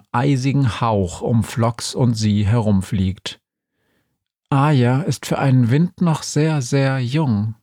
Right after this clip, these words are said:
sagt Phlox. „Sie braucht eine Lehrerin, eine, die Geduld hat und sehr viel Zeit.“ „Ich könnte sie zu meinem Vater bringen“,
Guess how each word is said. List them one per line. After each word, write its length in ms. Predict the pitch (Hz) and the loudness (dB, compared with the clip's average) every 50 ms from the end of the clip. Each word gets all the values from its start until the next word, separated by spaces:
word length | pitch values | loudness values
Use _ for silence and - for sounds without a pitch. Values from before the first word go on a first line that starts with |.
| _ _ _ _ _ | _ _ _ _ _
sagt 440 | - - 113 95 90 - - - - | -6 -2 -2 -2 -2 -4 -6 -14 -18
Phlox. 560 | - - - 98 101 98 - - - - - _ - - _ _ _ _ _ | -14 -6 -2 0 0 0 -2 -4 -8 -12 -12 _ -20 -20 _ _ _ _ _
„Sie 160 | - - 147 123 | -6 -4 -2 -2
braucht 420 | 135 113 139 165 160 - - 220 | 0 0 0 0 0 -2 -2 0
eine 240 | 160 160 160 156 139 | 2 2 2 2 2
Lehrerin, 800 | 123 113 131 151 160 - 143 131 113 107 117 123 120 123 120 - - - - - - - - - - - | 0 0 0 -2 -2 -2 -2 -2 0 0 2 2 2 2 0 -2 -8 -16 -20 -20 -20 -20 -20 -20 -8 -4
eine, 340 | 147 147 151 151 147 139 123 | 0 2 4 4 4 2 2
die 180 | - 139 120 | 0 0 0
Geduld 480 | 127 123 107 147 156 165 180 170 - - | 2 0 0 2 2 2 2 2 2 2
hat 440 | 127 127 117 - - - - - _ _ _ | 2 0 0 -2 -6 -10 -12 -14 _ _ _
und 280 | 135 117 104 - - - | -2 -2 -2 -2 -4 -2
sehr 320 | 143 139 143 143 135 131 | 0 2 2 2 2 0
viel 380 | - - - 147 143 139 139 - | -2 -2 -2 -2 0 0 -2 -6
Zeit.“ 640 | - - 131 120 117 117 117 113 - - - _ _ _ _ _ _ _ _ _ _ _ _ _ _ _ _ _ _ _ _ _ _ _ _ _ - | -6 -4 -2 0 0 0 0 -2 -6 -10 -14 _ _ _ _ _ _ _ _ _ _ _ _ _ _ _ _ _ _ _ _ _ _ _ _ _ -14
„Ich 220 | 107 101 - - - | -12 -10 -10 -10 -4
könnte 300 | - 135 147 131 143 120 | -2 0 0 2 2 2
sie 140 | 135 139 | 2 0
zu 120 | - - 143 | 2 2 2
meinem 280 | 143 139 139 139 123 | 2 2 2 2 0
Vater 380 | - - 147 165 170 - 139 120 | 0 0 -2 -2 0 0 -2 -2
bringen“, 520 | 92 - 101 113 107 104 104 104 107 95 | -2 -2 0 2 2 2 2 0 -2 -6